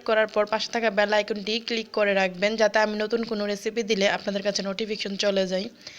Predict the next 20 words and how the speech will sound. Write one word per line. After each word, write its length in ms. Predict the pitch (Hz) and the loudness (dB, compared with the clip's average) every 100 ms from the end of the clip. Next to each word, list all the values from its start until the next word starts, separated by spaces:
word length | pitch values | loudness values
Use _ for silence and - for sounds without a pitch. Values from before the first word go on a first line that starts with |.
| - - - - | -14 -14 -12 0
তো 40 | |
এই 80 | 247 | 4
লাউ 200 | 247 240 | 6 6
পাতা 360 | 247 254 254 247 | 6 4 4 4
বাটা 340 | 220 214 226 220 | 4 4 4 4
বাজি 280 | 233 208 208 | 4 2 4
ভর্তাটা 360 | 214 214 220 226 | 2 2 2 2
করতে 300 | 233 220 233 254 - - 208 | 0 0 2 2 -2 -12 -8
পুরো 320 | 202 226 226 220 | -4 0 0 0
প্রস্তুত 340 | 233 226 247 247 | -2 -2 -4 -2
প্রণালী 280 | 220 220 | 0 2
আপনাদেরকে 480 | 208 202 202 208 196 | 0 0 -2 -2 -2
দেখিয়ে 340 | 202 208 - 214 | -2 -2 -2 -2
দিচ্ছি। 340 | 196 - - 208 277 - - - - - | -4 -4 -4 -4 -6 -10 -12 -12 -14 -4
আমি 300 | - 226 254 | 2 4 4
এখানে 260 | 262 254 240 | 2 2 2
লাউ 220 | 226 214 | 4 4
পাতা 280 | 220 240 240 | 4 4 4
নিয়েছি, 460 | 240 233 220 - 196 220 269 - - - - - | 2 2 0 -2 -4 -4 -6 -14 -20 -20 -12 -2
প্রায় 200 | 214 | 0